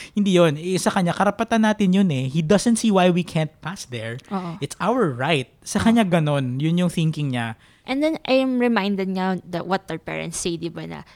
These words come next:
Speaker 2: if you know that you're in the right, ikaw yung tama ka, you have to stand your ground kasi kung ano mang gawin nila, ikaw pa rin yung lumalabas na tama.
Speaker 1: Exactly.
Speaker 2: Kahit eventually mag-backdown na dahil grabe na yung harassment nila,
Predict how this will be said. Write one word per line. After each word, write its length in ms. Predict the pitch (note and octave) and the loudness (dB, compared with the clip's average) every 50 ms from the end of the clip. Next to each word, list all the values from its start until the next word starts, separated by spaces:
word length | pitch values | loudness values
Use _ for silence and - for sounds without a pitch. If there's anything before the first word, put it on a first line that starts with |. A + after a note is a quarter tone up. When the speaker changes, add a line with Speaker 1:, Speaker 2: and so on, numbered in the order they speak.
| _ _ | _ _
Speaker 2:
if 240 | - G#3+ G#3 - - _ - A3+ | -12 -12 -12 -12 -16 _ -8 -6
you 80 | A3+ | -4
know 160 | A3 A3 G#3+ G#3 G#3 | -4 -4 -4 -4 -4
that 160 | G3+ G3+ F#3+ | -6 -6 -6
you're 160 | G3 G3 F#3 | -6 -6 -4
in 160 | F#3 F#3+ F#3 F3+ | -4 -4 -4 -4
the 80 | F3 | -4
right, 240 | D#3 D3 D3+ D#3 D#3 | -4 -6 -8 -8 -10
ikaw 240 | - - - F#3+ F#3 | -12 -10 -8 -6 -6
yung 160 | F3+ F3 - | -6 -6 -4
tama 400 | - F#3+ G3 G3 F#3+ F3+ D#3 E3+ | -4 -2 -2 -2 -2 -4 -4 -4
ka, 400 | E3 D3+ - B2 B2+ - - - _ _ _ _ _ | -6 -8 -10 -10 -10 -12 -14 -16 _ _ _ _ _
you 160 | - A3+ A3+ | -2 -2 -2
have 80 | A3 - | -2 -2
to 80 | A#3 | -6
stand 240 | - - F#3 F#3 F3+ | -4 -4 -6 -4 -4
your 80 | F3 E3+ | -6 -4
ground 320 | E3 D3+ D3 D3 D3+ D#3+ | -6 -6 -6 -6 -6 -4
kasi 240 | - G3+ - A3+ G3+ | -4 -2 -2 -2 -4
kung 160 | - G#3+ G#3 | -4 -4 -4
ano 160 | G3+ G#3 G#3+ | -2 -2 -4
mang 160 | G#3 G#3 G#3 | -4 -2 -2
gawin 160 | F#3 F#3+ F#3 F#3 | 0 0 0 0
nila, 220 | F3 D#3+ D3+ D3 | -2 -2 -2 -4
ikaw 160 | F3+ - A#3+ A#3+ | -2 -2 -2 -2
pa 160 | - A#3+ A3+ | -2 -2 -4
rin 80 | A3 | -2
yung 80 | G#3 G#3 | -2 -2
lumalabas 380 | G3+ F#3 E3+ D#3+ E3 D3+ F3 - | -2 -2 -2 -4 -4 -4 -6 -8
na 80 | F#3+ F3 | -8 -8
tama. 340 | - C#3 B2+ C3 C3 G#2 - - - | -8 -8 -8 -8 -12 -14 -14 -10 -8
Speaker 1:
Exactly. 320 | - D3+ - - D3+ - A3 | -6 -4 -2 -2 -2 -2 0
Speaker 2:
Kahit 160 | A3 D#3 A#3+ | 0 0 2
eventually 380 | A3 A3+ A3+ A3 - A#3+ A#3+ | 2 2 0 -2 -2 -6 -6
mag-backdown 580 | A#3+ A3 G#3 F#3+ F#3 E3+ D#3 - - F#3 F#3 F#3+ | -4 -4 -4 -2 -2 -2 -2 -2 -4 -8 -6 -6
na 80 | G3 A3 | -6 -4
dahil 180 | G3 F#3 F3+ | -4 -4 -4
grabe 300 | F3+ E3+ E3+ D#3+ D#3 D#3+ | -4 -4 -6 -6 -6 -6
na 80 | E3 E3 | -6 -6
yung 80 | F3 | -4
harassment 480 | E3+ D3+ D3+ D#3 - - F3+ F3 D#3+ - | -4 -2 -2 -4 -4 -6 -8 -8 -6 -4
nila, 240 | F#3 E3+ D#3+ C3+ | -4 -4 -4 -4